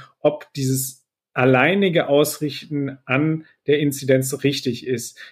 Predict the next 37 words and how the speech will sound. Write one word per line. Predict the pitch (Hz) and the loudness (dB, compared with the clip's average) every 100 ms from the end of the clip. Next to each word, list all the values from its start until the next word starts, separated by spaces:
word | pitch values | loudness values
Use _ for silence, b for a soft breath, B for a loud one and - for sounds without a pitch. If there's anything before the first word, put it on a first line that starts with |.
| B - | B 0
Da | 135 | 2
muss | 131 | 4
man | - | 4
tatsächlich | 170 170 170 170 143 | 4 4 2 2 0
sagen, | 151 147 151 156 B _ | 2 2 0 -6 B _
das | 151 131 - _ - | 0 0 -8 _ -4
greift | 117 156 175 | 2 2 2
auch | 156 | 0
ein | 143 | 2
bisschen | 143 147 127 | 0 0 -2
kurz. | - 160 247 - | 4 4 4 0
Das | 135 143 | -4 -2
macht | 139 - | -2 -2
man | 147 | -2
auch, | 135 131 135 | 2 0 0
weil | 143 131 | 2 2
es | 131 | 2
schön | - 127 | 0 0
einfach | 131 208 220 - | 2 2 0 0
ist. | 208 - | -2 0
Das | 123 - | -2 -2
lässt | 113 139 139 - | 0 0 0 -2
sich | 131 - | -6 -4
schnell | 143 139 147 139 | 2 4 4 2
darstellen. | 151 180 - - 170 | 2 2 0 2 2
Das | 147 131 | 2 0
ist | - | -2
ein | 135 | 0
Indikator, | 135 131 131 143 143 | 0 0 -2 0 2
der | 120 | 2
ist | 117 | 2
einfach, | 147 135 139 131 - - | -2 0 0 -2 -10 -4
äh, | 127 131 | 0 0
steht | 127 135 | -4 -2
ja | 139 | 0
zur | 135 135 | 0 0
Verfügung. | 131 - 160 180 175 | 0 0 0 0 0